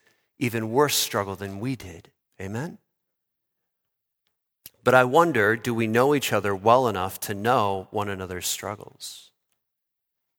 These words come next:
Are we connected enough as a church to be able to genuinely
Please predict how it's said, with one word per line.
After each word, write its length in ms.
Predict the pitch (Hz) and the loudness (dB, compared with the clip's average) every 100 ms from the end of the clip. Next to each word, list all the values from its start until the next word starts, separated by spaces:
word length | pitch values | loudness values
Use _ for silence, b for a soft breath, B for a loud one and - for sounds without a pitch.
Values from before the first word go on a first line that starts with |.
| _ - | _ -2
Are 120 | 120 | 0
we 200 | 127 135 | 0 -2
connected 680 | - 117 123 143 - 135 110 | -4 -2 2 0 0 -2 -2
enough 540 | - 107 107 101 - - | -4 -4 -2 -2 -6 -4
as 300 | 104 135 113 | 0 0 -2
a 60 | |
church 720 | - - 85 85 - - - _ _ _ _ _ _ _ - | -8 -10 -10 -12 -10 -12 -12 _ _ _ _ _ _ _ -12
to 100 | 120 | -4
be 260 | 131 127 | -2 0
able 320 | 131 147 143 135 | 2 4 2 0
to 140 | 123 | -4
genuinely 1000 | 101 104 123 151 139 104 92 87 90 101 | -6 -2 0 2 0 -2 -4 -8 -12 -14